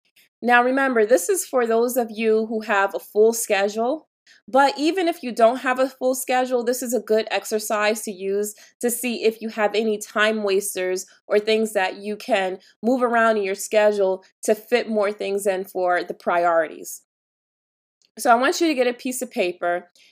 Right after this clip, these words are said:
and for an entire week, write down on that paper your daily task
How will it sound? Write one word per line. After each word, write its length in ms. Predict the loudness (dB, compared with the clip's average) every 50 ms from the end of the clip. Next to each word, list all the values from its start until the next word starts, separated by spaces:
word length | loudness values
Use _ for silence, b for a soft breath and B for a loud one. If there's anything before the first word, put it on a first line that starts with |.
| b 2
and 140 | 2 2
for 320 | 2 -2 0 4 6 6 6
an 200 | 6 4 -2 -4
entire 540 | -4 -4 -6 -6 0 0 2 2 2 2 0
week, 380 | 0 -2 -2 -4 -6 -10 _ _ _ _ _ -2
write 260 | 2 2 2 2 2
down 220 | 0 0 2 2 2
on 140 | 0 0
that 200 | 0 -2 -4 -6
paper 600 | -6 -4 -2 -2 -2 -2 -2 -2 0 0 -2 -4 b b b -2
your 160 | 2 2 2
daily 440 | 2 4 4 4 4 4 2 0 -6
task 680 | -10 -10 -6 -6 -4 -4 -6 -8 -8 -8 -10 -10 -12